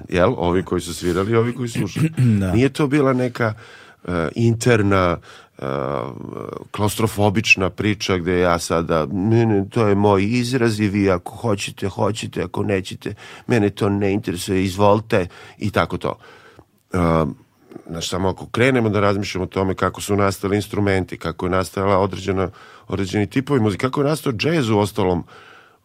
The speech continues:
Speaker 1: e, priča je vrlo jednostavna i, i vrlo po-, povezana sa hip-hopom.
Speaker 2: Da.
Speaker 1: E, e, ljudi su svirali određene melodije, određene pesme,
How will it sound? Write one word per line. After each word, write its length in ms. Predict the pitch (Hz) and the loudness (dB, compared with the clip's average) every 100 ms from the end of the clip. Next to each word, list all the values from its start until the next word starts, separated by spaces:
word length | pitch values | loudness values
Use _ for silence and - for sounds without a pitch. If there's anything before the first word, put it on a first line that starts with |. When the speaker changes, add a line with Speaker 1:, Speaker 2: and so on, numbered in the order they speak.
| _ | _
Speaker 1:
e, 120 | _ 98 92 85 _ | _ -4 -4 -6 _
priča 340 | - 107 - 113 | -2 -2 4 4
je 160 | 107 | 4
vrlo 380 | 87 95 107 110 | 2 0 2 4
jednostavna 480 | 113 117 - 113 113 113 76 - | 4 2 2 2 2 0 -14 -8
i, 40 | |
i 160 | 90 104 - | -4 -4 -4
vrlo 300 | 90 107 107 | -2 0 0
po-, 200 | 104 95 90 80 55 52 | 0 -4 -4 -6 -10 -8
povezana 500 | - 98 107 113 107 | -2 0 2 2 2
sa 180 | 98 110 | 0 -4
hip-hopom. 560 | 107 127 - 131 - 76 - - - | -2 -2 4 2 2 -10 -12 -20 -16
Speaker 2:
Da. 140 | 92 85 73 _ | -12 -12 -14 _
Speaker 1:
E, 360 | 85 85 85 82 | 0 2 4 0
e, 580 | - - - 60 55 60 - _ _ _ | -4 -12 -12 -8 -8 -10 -14 _ _ _
ljudi 320 | 78 90 85 | -6 -4 -2
su 180 | 87 87 | -4 -6
svirali 640 | 85 101 110 113 107 95 - _ _ | -4 0 2 4 4 0 -4 _ _
određene 580 | - 98 98 85 95 87 | -4 -2 -2 -2 0 0
melodije, 680 | 80 76 78 90 110 156 151 _ _ _ | 0 0 0 0 0 -2 -4 _ _ _
određene 440 | - - 76 80 71 | -20 -16 -8 -6 -6
pesme, 560 | - 73 65 101 123 | -6 -6 -4 -4 -6